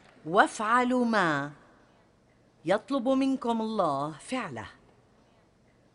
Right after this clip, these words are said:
هل يمكن أن تقولوا آمين؟ حسنًا. أيها الآب، أصلي باسم يسوع أن تتعامل معنا جميعًا. بإمكاننا جميعًا الارتقاء إلى مستوى أعلى.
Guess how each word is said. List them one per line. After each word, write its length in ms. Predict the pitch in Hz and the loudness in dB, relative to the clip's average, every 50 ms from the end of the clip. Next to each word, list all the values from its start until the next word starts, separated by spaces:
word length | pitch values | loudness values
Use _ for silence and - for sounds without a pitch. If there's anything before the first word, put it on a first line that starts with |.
| _ | _
هل 200 | - 170 208 226 | -4 -4 -2 0
يمكن 380 | 240 254 254 254 - 285 269 247 | 0 0 0 0 -2 -2 -2 -2
أن 200 | 226 180 214 208 | -2 -4 -4 -4
تقولوا 580 | 220 190 - - 214 214 214 214 208 185 185 | -4 -6 -6 -6 -8 -6 -2 -2 -2 -2 -2
آمين؟ 360 | 190 190 202 214 233 269 294 285 - - - - - - - - - - - - - - - - - | -2 -4 -4 -4 -4 -4 -4 -4 -6 -6 -6 -6 -6 -6 -8 -8 -10 -10 -12 -14 -14 -14 -14 -8 -4
حسنًا. 420 | 190 190 - - 131 117 104 98 95 90 - - - - - - - - - - - - - - - - | -4 -4 -2 -4 -8 -10 -10 -12 -12 -14 -14 -16 -16 -18 -18 -18 -18 -18 -18 -20 -20 -20 -18 -12 -2 0
أيها 300 | 202 220 226 214 202 208 | 0 2 2 2 2 0
الآب، 340 | 202 208 220 233 220 175 196 | 0 2 2 2 2 2 -2
أصلي 380 | 208 - 208 208 208 214 214 | -6 -2 -2 -2 -2 -2 -4
باسم 280 | 208 196 202 - - 214 | -4 -4 -8 -6 -6 -4
يسوع 640 | 208 208 202 190 - - 175 143 131 120 113 107 107 - _ _ _ _ _ _ _ _ _ _ _ _ _ _ _ _ _ _ _ _ _ _ _ _ _ _ _ _ _ _ _ _ _ _ - | -2 0 -2 -2 -4 -8 -10 -10 -10 -10 -12 -14 -18 -20 _ _ _ _ _ _ _ _ _ _ _ _ _ _ _ _ _ _ _ _ _ _ _ _ _ _ _ _ _ _ _ _ _ _ -4
أن 180 | 196 208 190 - | -2 -2 0 0
تتعامل 680 | 190 175 - 170 151 165 196 208 214 214 214 208 208 | 0 0 0 0 0 2 2 2 2 2 0 0 0
معنا 360 | 208 202 196 202 208 208 208 | 0 0 0 0 -2 -2 -2
جميعًا. 580 | 202 196 196 185 180 151 131 113 104 107 104 92 90 - _ _ _ _ _ _ _ _ _ _ _ _ _ _ _ _ _ | -2 -4 -4 -4 -4 -4 -6 -6 -8 -10 -12 -14 -16 -20 _ _ _ _ _ _ _ _ _ _ _ _ _ _ _ _ _
بإمكاننا 600 | - 185 185 165 - 202 202 202 196 196 190 190 185 | -6 -6 -4 -2 0 0 0 0 -2 -2 -2 -4 -4
جميعًا 420 | 180 190 180 185 196 196 196 202 | -4 -4 -4 -4 -2 -2 -2 -2
الارتقاء 800 | 196 190 190 190 185 - - 185 - 185 190 196 170 165 175 180 | -2 -2 -2 -4 -4 -6 -10 -6 -2 0 2 2 2 0 -4 -4
إلى 300 | 180 - 180 180 175 170 | -4 -4 -2 0 0 0
مستوى 560 | 170 180 180 - - - 196 180 175 170 160 | 0 -2 -6 -6 -2 -2 0 0 0 -2 -2
أعلى. 320 | 147 151 147 139 123 113 | -4 -6 -6 -6 -8 -12